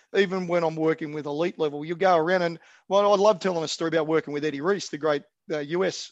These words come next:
coach. And I, I'm lucky that coaches give me a bit of a free rein. And when, last time I was talking to Ed over in Texas, and he said, "Go around and talk to the boys, anything you like to do," he said, "feel free." And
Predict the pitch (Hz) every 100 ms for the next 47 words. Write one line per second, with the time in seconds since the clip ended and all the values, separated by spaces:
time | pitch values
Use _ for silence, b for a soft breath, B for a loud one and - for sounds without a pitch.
0 | _ - 147 147 - b b b b 180
1 | 185 - - - 185 190 196 196 151 139
2 | - 151 - 135 165 151 143 147 135 -
3 | 156 139 165 175 160 165 180 196 - -
4 | 202 202 190 165 139 _ _ 170 151 147
5 | 156 160 143 _ _ _ - 160 160 147
6 | 127 190 196 147 - _ _ _ _ _
7 | _ _ - 165 170 170 180 185 202 175
8 | 151 165 - 147 135 165 165 165 160 147
9 | 147 151 - 147 165 156 - 135 127 -
10 | 175 143 - 160 165 147 139